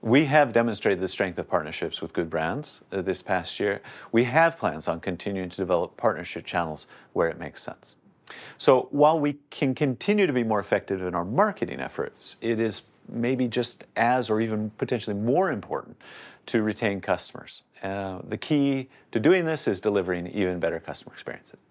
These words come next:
We'll do this by transitioning to a fully personalized subscription model supported by individual preferences and our machine learning models. Our food is very tasty, and consistently it receives very high customer ratings.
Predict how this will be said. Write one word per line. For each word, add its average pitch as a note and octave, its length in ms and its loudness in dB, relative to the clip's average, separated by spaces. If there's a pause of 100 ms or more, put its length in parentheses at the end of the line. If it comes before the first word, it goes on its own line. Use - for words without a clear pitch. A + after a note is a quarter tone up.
(640)
We'll D3 240 6
do C#3+ 140 4
this C#3+ 160 2
by G#2 140 4
transitioning G2 680 -2
to F2+ 120 -2
a F2 40 -6
fully G2+ 300 -2
personalized F#2+ 640 -2
subscription F#2 500 -4
model D#2+ 340 -2 (300)
supported G2 720 0
by F2+ 440 -2 (180)
individual A#2+ 460 2
preferences F#2+ 760 -4
and F#2+ 360 -6
our E2+ 280 -2
machine F2 400 -6
learning D#2+ 260 -8
models. - 460 -8 (680)
Our G2+ 160 4
food D#3+ 220 2
is B2+ 120 4
very A2+ 400 4
tasty, - 580 -10
and G#2 320 -6 (320)
consistently A#2+ 800 0
it G#2+ 60 2
receives G#2 440 -2
very F#2+ 200 0
high F2+ 280 -4
customer F#2+ 380 -4
ratings. A2 360 0